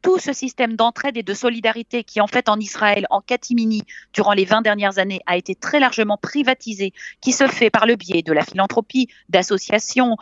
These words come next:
de volontaires, mais aussi d'argent de l'État qui a été sorti parce qu'on estimait que l'État n'était pas compétent. Eh bien, aujourd'hui, c'est pas seulement qu'il n'est pas compétent, l'État,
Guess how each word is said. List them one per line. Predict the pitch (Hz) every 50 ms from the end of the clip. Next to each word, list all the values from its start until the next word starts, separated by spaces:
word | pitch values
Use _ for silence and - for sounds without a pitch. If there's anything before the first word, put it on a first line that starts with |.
| - - -
de | 175 202 220
volontaires, | 202 196 214 202 208 208 214 - 240 220 202 170 170
mais | 170 156 156
aussi | 165 - - - 359 370
d'argent | 220 240 240 220 220 233 233
de | 214 214
l'État | 214 214 - - 233 208 196
qui | - -
a | 175 170
été | - - 180
sorti | 170 - - - 294 285 - - _ - 262 240 - _ - - _
parce | - 185 -
qu'on | - 190 196
estimait | 208 202 - - 226 226 214
que | - 208
l'État | 190 185 196 - 214 190 190
n'était | 175 156 - 160
pas | - 160
compétent. | - - 165 156 151 143 - 180 - 302 _ _ _ _
Eh | - -
bien, | 180 - 185
aujourd'hui, | 185 190 214 214 220 226 247
c'est | - -
pas | - 170
seulement | - - 165 165 165
qu'il | - - 156
n'est | - 147
pas | 151
compétent, | - 190 190 - 277 - 339 311
l'État, | 277 233 - - 190